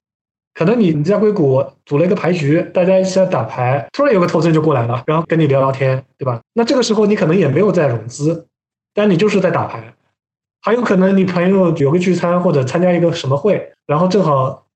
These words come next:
某个机构的谁谁谁又过来，那大家一起碰一下，随便聊一下。那这个都是一个个 dots 嘛，对不对？然后如果当这些 dots 积累到一定程度之后，你再连成一条线的时候，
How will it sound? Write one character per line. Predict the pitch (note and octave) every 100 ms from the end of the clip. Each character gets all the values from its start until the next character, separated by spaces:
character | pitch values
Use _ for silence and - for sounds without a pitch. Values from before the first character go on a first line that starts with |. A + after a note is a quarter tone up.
| _
某 | - C3+
个 | D3
机 | E3
构 | D#3+
的 | D3+ C3 B2
谁 | C#3 D3+
谁 |
谁 | D3+ C3 C#3
又 | E3+
过 | E3 F3+
来， | B2+ A#2 C3+
那 |
大 | B2+
家 | B2+ A#2+
一 | B2
起 | A#2+
碰 | - B2+
一 |
下， | - A2
随 | A2+
便 | A#2 A2
聊 | A2
一 | -
下。 | - - _ _ _ _ _ _
那 | G#3
这 | G3 B3+
个 | G3+
都 | G#3
是 | F#3+ F3
一 | E3+
个 | F3+
个 | D#3+ C#3
dots | C3 B2 - A#2+
嘛， | -
对 | -
不 | A#2+
对？ | A2 - _ _ _ _ _ _ _ _ _ -
然 | F#3+
后 | A#3+
如 | A3 A#3
果 | F#3
当 | G3+ G#3 G#3+
这 | A3+
些 | G#3
dots | - F#3+ G3 - D3 B2+ -
积 | A3+
累 | F#3
到 | F#3 E3+
一 |
定 | G3
程 | F3+ E3
度 | F#3
之 |
后， | F#3 F#3 B2+
你 |
再 | B2+
连 | E3+ D3+
成 | E3+
一 | D#3+
条 | D3
线 | - - F#3
的 | B2
时 | A#2
候， | B2 A#2